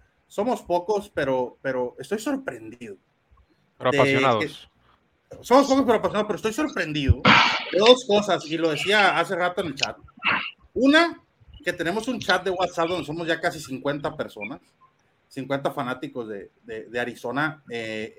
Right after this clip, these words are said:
Speaker 1: en México, salvo el Potro, pero bueno. Y el, y el Agustín, que es argentino, pero, pero ya lo consideramos mexicano.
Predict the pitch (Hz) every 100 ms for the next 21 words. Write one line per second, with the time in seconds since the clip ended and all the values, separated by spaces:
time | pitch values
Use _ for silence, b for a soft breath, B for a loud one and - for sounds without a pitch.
0 | - 135 139 165 202 226 226 220 190 151
1 | 147 147 185 190 269 269 - _ - -
2 | - 147 143 147 175 135 - _ - _
3 | _ _ 151 180 202 190 202 220 247 254
4 | 214 285 311 302 269 214 208 247 214 196
5 | 226 247 233 220 208 190 - 180 170 190
6 | 226 220 180 160 160 196 180 139 135 139
7 | 131